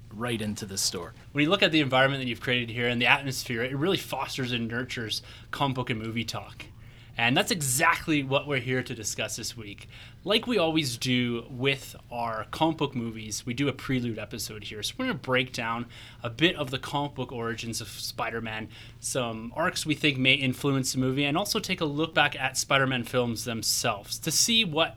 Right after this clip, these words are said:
Speaker 2: maybe we'd like to see going forward in this universe. We're gonna sp-, stay relatively spoiler-free here. We're gonna try to move ourselves away from the trailers and use our comic book knowledge to speculate a bit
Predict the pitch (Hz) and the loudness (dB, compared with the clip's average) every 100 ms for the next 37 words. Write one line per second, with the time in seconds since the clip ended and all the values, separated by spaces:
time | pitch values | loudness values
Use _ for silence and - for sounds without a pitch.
0 | - 139 165 175 160 156 143 139 - 160 | -6 0 0 2 0 0 0 0 2 2
1 | 147 135 123 - 131 135 131 131 123 - | 2 0 0 0 2 2 0 0 0 0
2 | 120 113 113 107 233 240 - - 160 - | -2 -2 -4 -4 0 0 0 -2 -4 -2
3 | 160 147 143 - - - 139 170 180 - | 2 2 2 -4 -16 -12 -2 0 0 -2
4 | 151 147 135 - - 131 127 120 110 - | -2 -2 0 -2 -2 2 2 2 -2 -6
5 | - 123 110 98 110 120 180 - 156 143 | -8 -6 -4 -4 -6 -2 -2 2 4 4
6 | 127 - - - - 147 175 185 165 - | 2 -8 -18 -16 -2 2 4 4 4 4
7 | 139 131 127 - - - - - 120 120 | 4 2 0 -4 -8 -14 -16 -4 0 8
8 | 139 135 - 127 117 - 117 113 113 - | 8 8 4 2 2 0 0 2 0 -2
9 | 123 120 127 151 156 139 131 123 120 - | -2 0 4 4 4 2 -2 0 -2 -2
10 | 117 117 110 110 104 - - - 135 - | -4 -4 -4 -4 -6 -4 -2 2 2 2
11 | 131 113 110 113 113 | 2 0 -2 -2 -4